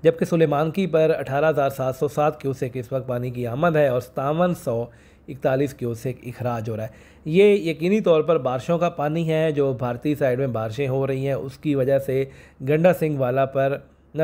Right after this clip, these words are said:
صرف پانی کا بہاؤ زیادہ ہوا ہے، بلکہ یہاں پر جو گیج، آ، اوپر کی طرف جاتی ہوئی ہمیں نظر آ رہی ہے، یعنی یہاں پر پانی کی سطح میں مزید اضافہ بھی ممکن ہے۔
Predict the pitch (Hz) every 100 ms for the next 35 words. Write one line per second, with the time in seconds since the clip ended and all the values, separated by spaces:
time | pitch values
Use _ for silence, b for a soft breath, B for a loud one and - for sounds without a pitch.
0 | 147 160 - 131 135 151 135 120 120 120
1 | 135 143 123 117 117 165 143 147 151 143
2 | 139 127 127 139 135 127 123 120 139 143
3 | - B B B B - 131 123 123 120
4 | - - 156 180 175 156 151 143 127 123
5 | - 143 147 139 135 139 131 127 139 147
6 | 160 143 139 147 135 135 131 - 127 139
7 | 139 139 135 135 131 147 139 131 151 127
8 | 123 123 117 131 123 165 175 B B B
9 | - 156 170 170 160 123 120